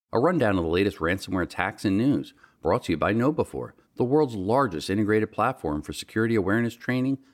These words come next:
combined with simulated phishing attacks. Visit know be fore dot com to learn more. Regal Medical Group, a San Bernardino, California-based affiliate of the Heritage Provider Network, suffered a ransomware attack.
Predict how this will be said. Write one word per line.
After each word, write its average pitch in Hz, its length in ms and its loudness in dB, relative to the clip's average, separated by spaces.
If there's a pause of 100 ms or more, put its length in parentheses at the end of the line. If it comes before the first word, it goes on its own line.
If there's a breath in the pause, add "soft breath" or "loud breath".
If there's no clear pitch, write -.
(100)
combined 82 520 0
with 76 120 -6
simulated 107 440 0
phishing 90 300 -4
attacks. - 480 -8 (300 soft breath)
Visit 76 200 -2
know 87 160 2
be 95 120 -2
fore 107 180 0
dot 113 220 0
com 120 400 0 (100)
to - 100 -8
learn 65 280 -4
more. 113 340 -4 (400)
Regal 156 220 2
Medical 110 340 0
Group, 76 380 -4
a 87 40 -8
San 120 300 -2
Bernardino, 104 560 0
California-based 92 880 -2
affiliate 92 560 -4 (340 loud breath)
of 87 100 -6
the 87 100 0
Heritage 107 480 0
Provider 87 420 0
Network, 78 480 -6
suffered 131 540 -2
a 107 60 4
ransomware 90 680 -2
attack. 67 440 -8